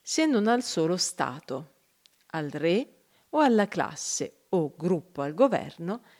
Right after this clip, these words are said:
in cui si accentra l'autorità sovrana. Né può esservi alcuna sicurezza se la forza armata dello Stato è controbilanciata o la sua efficacia esclusiva diminuita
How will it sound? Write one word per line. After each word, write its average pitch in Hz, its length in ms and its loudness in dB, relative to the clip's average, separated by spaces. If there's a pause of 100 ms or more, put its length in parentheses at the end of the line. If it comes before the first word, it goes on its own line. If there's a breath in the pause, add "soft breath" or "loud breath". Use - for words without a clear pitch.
(200 soft breath)
in 339 160 0
cui 208 180 0
si 220 120 -2
accentra 190 580 -2
l'autorità 185 640 0
sovrana. 170 720 -4 (3250)
Né 180 260 -2
può 180 180 0
esservi 175 560 2
alcuna 170 420 -2
sicurezza 185 840 -2
se 185 160 -2
la 170 100 -2
forza 226 360 -2
armata 170 360 -2
dello 156 260 -2
Stato 214 360 -2
è 156 80 -4
controbilanciata 170 1300 -4 (260)
o 240 120 8
la 185 140 6
sua - 180 -2
efficacia 175 580 -2
esclusiva 160 760 -2
diminuita 180 840 -4